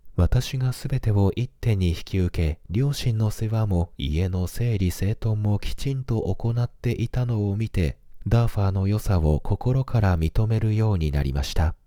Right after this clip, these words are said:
母が先に亡くなり、その後父も亡くなり、父の葬儀後の食事の時、いとこが私の長兄に、「妹に感謝すべきではないか」と言って、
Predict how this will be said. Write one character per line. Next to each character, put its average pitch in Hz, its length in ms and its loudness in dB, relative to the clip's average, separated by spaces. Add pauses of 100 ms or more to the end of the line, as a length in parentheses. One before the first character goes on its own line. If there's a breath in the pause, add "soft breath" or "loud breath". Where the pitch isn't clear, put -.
(260)
母 110 340 2
が 92 180 2
先 104 340 0
に 110 180 0
亡 110 140 2
く - 140 -4
な 110 160 2
り、 107 260 -2
そ 117 220 -4
の 120 100 0
後 117 220 0
父 - 340 -6
も 95 180 0
亡 87 180 0
く - 140 -4
な 90 140 2
り、 90 240 -2 (260)
父 147 300 -2
の 113 160 0
葬 120 300 -2
儀 127 140 -2
後 123 120 0
の 120 160 0
食 - 320 -2
事 110 140 -4
の 107 100 0
時、 110 460 -2 (180)
い - 140 -4
と 113 180 2
こ 101 180 0
が 87 200 2
私 98 420 -2
の 104 180 0
長 98 280 -4
兄 98 300 -2
に、 92 260 -2 (240)
「妹 143 560 -2
に 120 180 -2
感 156 240 -4
謝 131 180 -6
す - 160 -6
べ 131 140 -2
き - 160 -6
で 104 140 0
は 95 160 0
な 95 160 0
い 76 100 0
か」 71 300 -2 (280)
と 101 120 0
言 101 80 0
っ - 20 -14
て、 - 400 -2